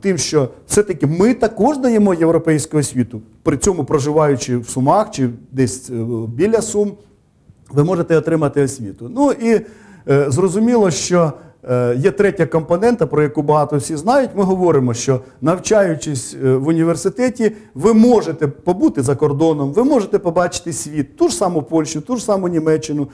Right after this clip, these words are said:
І сьогодні, між іншим, в зв'язку з Brexit, е,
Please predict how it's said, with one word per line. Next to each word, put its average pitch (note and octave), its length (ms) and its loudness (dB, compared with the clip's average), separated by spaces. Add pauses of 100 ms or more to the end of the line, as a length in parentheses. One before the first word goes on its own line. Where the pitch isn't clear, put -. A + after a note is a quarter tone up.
(300)
І F3 60 -8
сьогодні, G3+ 400 2
між F3 180 -4
іншим, D#3+ 360 0 (220)
в A#2 40 -10
зв'язку E3 380 0
з C3+ 60 0
Brexit, E3+ 520 0 (440)
е, C3+ 360 2